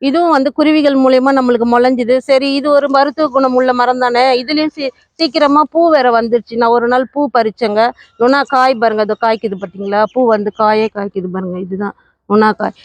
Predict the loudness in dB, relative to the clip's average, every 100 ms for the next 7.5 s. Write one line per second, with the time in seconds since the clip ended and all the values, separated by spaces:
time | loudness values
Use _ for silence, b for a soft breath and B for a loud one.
0 | b 0 2 2 2 2 2 0 0 2
1 | 2 2 2 2 0 -2 -4 -10 b b
2 | -2 0 2 2 2 2 2 2 0 0
3 | 0 0 -2 -2 -2 -2 -2 -2 -2 -4
4 | -6 -6 -4 -2 -2 -4 -4 -2 0 0
5 | -2 b b -2 2 2 2 2 2 0
6 | 0 -8 _ _ _ _ _ -6 0 2
7 | 2 2 2 2 2